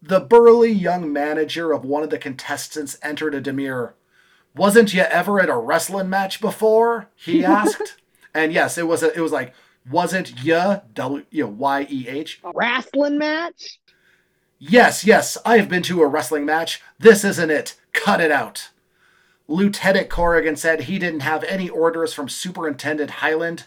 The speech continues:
Speaker 1: Quote, "I dropped in at the place and watched for, for a minute. Then I knew I was going to stop it, and I did.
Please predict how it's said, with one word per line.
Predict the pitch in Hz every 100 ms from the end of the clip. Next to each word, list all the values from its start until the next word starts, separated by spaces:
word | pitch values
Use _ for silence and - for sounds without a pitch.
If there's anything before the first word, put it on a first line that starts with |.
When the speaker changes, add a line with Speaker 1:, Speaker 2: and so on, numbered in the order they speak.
| _
Speaker 1:
Quote, | 165 135 - _ _ - -
"I | 180 190
dropped | 131 160 160 156
in | 160
at | 147 143
the |
place | 135 151 147 143
and | 135 123
watched | 139 131 -
for, | - - -
for | 143
a | 127
minute. | 123 110 - - - _ _
Then | 190 226
I | 190
knew | 175 185 165
I | 143
was | 139
going | 165 156
to | 147
stop | - - 156 143
it, | 147
and | 135
I | 127
did. | 123 127 107